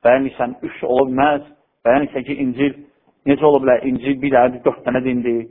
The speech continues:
və hamısı dördün arasında fərq var. Və bəyən deməlisə, əgər bacarırsansa, təbii, əgər bacarırsansa, Bəyan eləməsi ki, İsa əleyhissalam ölməyib, çarmıxa da çəkilməyib və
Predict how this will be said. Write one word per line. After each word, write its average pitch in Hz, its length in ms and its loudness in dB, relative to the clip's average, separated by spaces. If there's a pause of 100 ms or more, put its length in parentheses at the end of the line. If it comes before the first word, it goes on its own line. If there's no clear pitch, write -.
(380)
və 117 100 0
hamısı 139 280 0
dördün 127 280 2
arasında 123 280 0
fərq 131 240 2
var. 120 220 6 (580)
Və 120 80 2
bəyən 135 320 4
deməlisə, 135 400 -2
əgər 143 240 0
bacarırsansa, 156 560 2
təbii, 104 380 -12 (300)
əgər 110 160 -6
bacarırsansa, 135 680 0 (460)
Bəyan 143 240 6
eləməsi 139 340 -2
ki, 135 160 -6
İsa 135 140 2
əleyhissalam 131 420 2
ölməyib, 147 440 2 (600)
çarmıxa 139 320 4
da 147 140 4
çəkilməyib 156 640 0 (680)
və 139 100 6